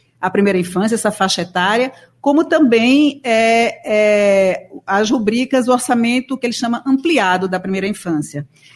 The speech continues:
que é, que são ações que vão atingir outros grupos etários, mas que também atinge a primeira infância, não é exclusivo da primeira infância. Então, a grande vantagem, Betânia, eu, eu considero que é exatamente a transparência, você poder saber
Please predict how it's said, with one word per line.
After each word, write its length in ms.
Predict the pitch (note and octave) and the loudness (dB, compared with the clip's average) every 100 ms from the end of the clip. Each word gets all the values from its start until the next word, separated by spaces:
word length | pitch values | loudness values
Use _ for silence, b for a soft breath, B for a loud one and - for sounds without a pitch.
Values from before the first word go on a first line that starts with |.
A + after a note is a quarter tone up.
| b - | b -6
que 180 | A#3 | 0
é, 260 | A3 A3+ A#3 | 2 2 0
que 120 | A#3 | -4
são 460 | A#3+ - A#3 A#3+ A#3 | -6 -2 0 0 -2
ações 920 | G#3 A3 - G#3 G#3 C4+ C#4 - - _ _ _ | -2 -2 -2 -2 0 0 -2 -8 -14 _ _ _
que 160 | C#4 | -4
vão 180 | B3 B3+ | 0 0
atingir 520 | B3 C4+ A3+ G3 G3+ | 0 0 -2 -2 -4
outros 340 | - B3+ C4 A3 | 0 2 2 0
grupos 300 | G#3 G#3 F#3+ | 0 -4 -4
etários, 480 | F3+ F3+ F3 G#3 A3 | -4 -2 -2 -2 -2
mas 220 | C4+ - | -2 -2
que 80 | F4+ | 0
também 400 | F4+ B3 D4 C#4 | 2 4 4 2
atinge 320 | C4+ G#3+ G3+ | 2 -2 -2
a 40 | |
primeira 280 | F#3+ F#3 F#3 | -2 -2 -2
infância, 440 | F#3 - E3 D3+ | -2 -4 -6 -4
não 160 | F3+ G3 | -4 0
é 80 | C4 | 0
exclusivo 600 | - - E4 G3+ G#3+ F#3+ | -2 0 0 2 2 0
da 100 | F3+ | -4
primeira 300 | F#3 F#3 F3+ | -4 -4 -4
infância. 440 | F#3 D3 - - b b b | -6 -10 -14 -16 b b b
Então, 300 | - C#4 C4+ - | -2 -2 -2 -2
a 120 | A#3+ | 0
grande 320 | A#3+ E4 E4 | 2 2 2
vantagem, 840 | C4+ G#3 F3 E3+ A3+ G#3 E3 - - | 0 0 -2 0 0 0 -4 -6 -10
Betânia, 520 | F3+ F3 F3+ F3+ F3 F3+ | -10 -6 -4 -4 -4 -4
eu, 400 | G3+ G3 F3 - | -2 -2 -2 -4
eu 480 | F3+ F3 D#3+ D3+ - _ _ | -4 -4 -6 -10 -16 _ _
considero 580 | G#3 A3+ G#3 F3+ G3+ A3+ | -8 -4 -2 0 2 0
que 220 | A3+ B3+ | -2 0
é 200 | A3 A3+ | 2 2
exatamente 460 | B3+ D4 D4+ C#4 C#4 | 2 2 4 2 2
a 40 | |
transparência, 600 | C#4 C#4+ - E4+ A#3+ A3+ | -2 -2 -2 -2 0 -2
você 240 | A#3 A#3 B3+ | -2 -2 -4
poder 280 | C4 A#3+ B3+ | -2 -2 0
saber 720 | - G#4 G#4+ A3 G#3 A#3+ | 0 -2 0 2 2 2